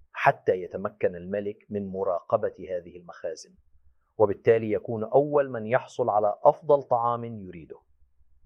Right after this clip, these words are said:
كان هذا النظام من المخازن والمدن والمستودعات موجودًا في المقام الأول، لأن الضرائب التي كان كل ملك يجمعها من شعبه كانت تأتي في الغالب على شكل حبوب أو أي نوع آخر من المنتجات.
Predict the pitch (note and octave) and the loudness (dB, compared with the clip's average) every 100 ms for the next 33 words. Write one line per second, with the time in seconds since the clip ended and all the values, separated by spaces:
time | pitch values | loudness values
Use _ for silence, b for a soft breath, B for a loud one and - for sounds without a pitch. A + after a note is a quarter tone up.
0 | _ _ _ _ F#2+ F#2 G2 F#2+ F2+ G#2+ | _ _ _ _ -2 2 2 0 -2 2
1 | A#2 D3 D#3 G2+ F2+ F2 A2 A2 A2+ G#2+ | 4 2 -4 -8 -8 -6 -4 -2 -2 -2
2 | A2 A#2+ B2 B2 A#2+ - A#2 A2 B2+ B2 | -2 -2 -2 -4 -4 -4 2 4 4 0
3 | F#2 F#2 B2 B2 A#2 G#2+ G2+ - A2 G#2 | -8 -8 -6 -6 -6 -6 -4 -2 -2 -2
4 | - F2+ - _ _ _ _ _ _ _ | -4 -4 -8 _ _ _ _ _ _ _
5 | G2+ A2 G#2 G#2 G2+ _ B2 A#2+ B2 D#3 | -6 -4 -4 -4 -6 _ 2 6 8 8
6 | C3+ A#2 G#2+ A2 G#2+ A2+ G#2 A#2 A2 A2+ | 4 -2 -4 -4 -4 -4 -2 -4 -2 -4
7 | G2+ G#2 G#2 A2 G#2 G2 F2+ D3 C#3 B2+ | -6 -4 0 2 0 -6 2 4 4 0
8 | B2 C3 - B2 A2 G#2 - C#3+ - - | -10 -12 -6 -4 -2 -4 0 0 0 -12
9 | A2 A#2 A#2 _ _ _ _ _ _ G#2+ | -10 -12 -16 _ _ _ _ _ _ -2
10 | F#2+ A#2+ C#3 F3 G3+ _ _ _ _ _ | 4 6 6 2 -2 _ _ _ _ _
11 | G#2 G#2+ G2+ B2+ A#2+ - A2 C#3 D#3 - | 2 2 2 -4 -4 -2 -2 -2 -2 -2
12 | G#2+ C#3 D3 A#2+ A2+ A#2 G#2+ G#2+ G#2+ A#2+ | -2 -2 -6 -4 0 2 0 -4 -2 -2
13 | - G2+ G2+ G2+ G2+ F2+ F#2 D#2+ | 0 -2 -4 -8 -10 -12 -12 -12